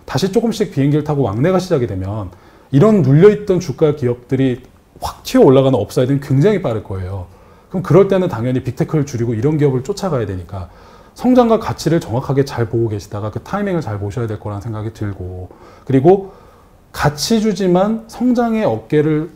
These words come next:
얹어서 가는 기업들도 간혹 나오는 경우가 있습니다. 그러니까 우리나라에서도 보면은, 뭐 우리나라의 기업을 성장을 좀 빗대면, 뭐 아까 말씀드린 대로 예를 들면 하나솔루션 같은 기업도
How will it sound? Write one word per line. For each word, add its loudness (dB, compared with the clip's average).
얹어서 4
가는 4
기업들도 -2
간혹 -6
나오는 -4
경우가 -8
있습니다. -10
그러니까 -6
우리나라에서도 6
보면은, 0
뭐 -2
우리나라의 4
기업을 0
성장을 -4
좀 -10
빗대면, -8
뭐 2
아까 2
말씀드린 0
대로 -4
예를 -6
들면 -6
하나솔루션 0
같은 -2
기업도 -6